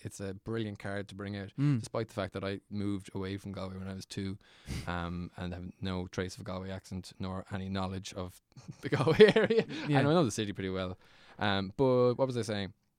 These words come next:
Speaker 1: Uh, no, it's by no means, I, I don't, I don't, I don't mean that everyone there has absolutely no, uh, but that's just a phrase they say.
Speaker 2: Yeah, yeah, yeah.
Speaker 1: Um, and it's simply because Galway is such a comfortable place, and it's, uh, because it nurtures the arts and stuff like that in a sense that you actually don't have to leave in order to make a living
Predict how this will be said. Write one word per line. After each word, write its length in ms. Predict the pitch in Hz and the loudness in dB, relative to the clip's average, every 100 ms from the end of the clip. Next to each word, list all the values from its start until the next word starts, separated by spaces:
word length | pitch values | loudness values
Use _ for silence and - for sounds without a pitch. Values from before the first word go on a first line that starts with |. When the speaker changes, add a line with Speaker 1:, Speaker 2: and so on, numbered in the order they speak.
| - - | -8 -2
Speaker 1:
Uh, 260 | 104 98 156 | 0 2 6
no, 180 | 185 139 | 8 8
it's 140 | 139 | 2
by 220 | - 151 | 6 6
no 180 | 160 208 | 8 8
means, 340 | 196 175 123 - | 8 8 6 4
I, 140 | 131 127 | 4 6
I 40 | |
don't, 180 | 127 165 | 6 6
I 60 | 135 | 6
don't, 200 | 139 143 | 2 2
I 40 | 127 | 0
don't 140 | 147 | 2
mean 100 | 139 | 0
that 100 | 131 | 0
everyone 400 | 123 127 123 117 | 0 2 0 2
there 180 | 117 113 | 2 2
has 180 | 107 - | -2 -2
absolutely 640 | 113 110 - 120 117 117 113 | -4 -4 -4 0 0 0 -2
no, 320 | 113 110 107 | -2 -2 -2
uh, 340 | 107 104 98 98 _ - - | -2 -2 -4 -8 _ -20 -4
but 100 | 139 | 6
that's 180 | 151 170 | 6 6
just 180 | 160 156 | 4 0
a 40 | |
phrase 380 | - 117 135 135 | 2 4 4 2
they 100 | 104 | -2
say. 240 | 92 90 - - | -4 -10 -16 -2
Speaker 2:
Yeah, 200 | 135 131 | 2 4
yeah, 280 | 127 123 117 | 4 4 4
yeah. 140 | 120 | 2
Speaker 1:
Um, 140 | 117 117 | 2 2
and 120 | 127 | 0
it's 80 | 113 | 2
simply 280 | - 156 143 | 4 4 2
because 260 | 127 131 | 2 0
Galway 280 | 110 120 120 | 2 2 2
is 60 | 117 | 0
such 180 | 131 120 | 0 -2
a 40 | |
comfortable 380 | 113 120 113 117 | -4 -6 -6 -6
place, 200 | 101 110 110 | -2 0 0
and 100 | 123 | 0
it's, 160 | - | 0
uh, 160 | 220 220 | 0 2
because 240 | 226 247 | 2 2
it 100 | 226 | 2
nurtures 640 | 202 233 220 220 165 113 | 2 2 2 0 2 0
the 140 | 127 113 | -2 0
arts 240 | 107 - | 0 -2
and 80 | 110 | -4
stuff 180 | 117 113 | -4 0
like 80 | 113 | 0
that 160 | 110 | 0
in 80 | 117 | 2
a 140 | 120 | 2
sense 280 | 113 127 120 | 2 0 -2
that 120 | 117 | -4
you 160 | 113 123 | -4 -4
actually 220 | 147 135 | -4 -6
don't 280 | 123 127 123 | -2 0 0
have 160 | 110 - | -2 -2
to 80 | |
leave 240 | 107 117 107 | -2 -2 -2
in 60 | |
order 140 | 104 101 | -4 -6
to 100 | 104 | -4
make 180 | 104 107 | -4 -2
a 40 | |
living 300 | 110 107 | -2 -2